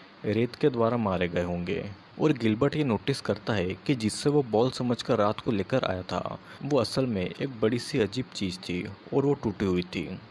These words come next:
केली समझ जाती है कि ये शायद एक अंडा है जो किसी जीव का था और ये जीव अब रेत के नीचे है, जो कि लोगों को खा रहा है। और अगर ये जीव सिर्फ एक दिन में इतना बड़ा हो गया, तो न जाने कितनी जल्दी ये बढ़ेगा।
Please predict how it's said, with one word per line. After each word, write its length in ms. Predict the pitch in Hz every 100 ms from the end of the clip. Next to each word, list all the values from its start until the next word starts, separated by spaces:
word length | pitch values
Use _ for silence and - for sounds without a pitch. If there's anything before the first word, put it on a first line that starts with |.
| - - -
केली 300 | 107 123 156
समझ 280 | 143 147 151
जाती 440 | 117 104 - 117
है 180 | 92 95
कि 180 | - -
ये 80 | 139
शायद 360 | 127 113 117 135
एक 160 | 131
अंडा 240 | 98 98 104
है 440 | 90 87 - 107
जो 140 | 110 139
किसी 320 | - 120 131 113
जीव 180 | 107 95
का 100 | 104
था 200 | 90 92 107 110 - - -
और 160 | 135
ये 60 | 151
जीव 300 | 123 127 110 -
अब 120 | 117
रेत 240 | 120 110 -
के 120 | 131
नीचे 280 | 104 90 120
है, 340 | 92 90 92
जो 120 | 92 120
कि 160 | 135
लोगों 280 | 120 104 117
को 120 | 123
खा 240 | 135 - 98
रहा 260 | 90 90 87
है। 180 | 87 - - - - - -
और 100 | 151
अगर 280 | 107 127 139
ये 100 | 147 131
जीव 260 | 113 92 92
सिर्फ 360 | - 143 -
एक 180 | 113 123
दिन 120 | 131
में 140 | 139 147
इतना 220 | 113 131
बड़ा 240 | 117 123 120
हो 180 | 110 107
गया, 280 | 92 87 92 101 -
तो 60 |
न 160 | 131 101
जाने 280 | 110 117 131
कितनी 300 | 113 143 139
जल्दी 340 | 113 95 123
ये 60 | 123
बढ़ेगा। 440 | 98 90 90 95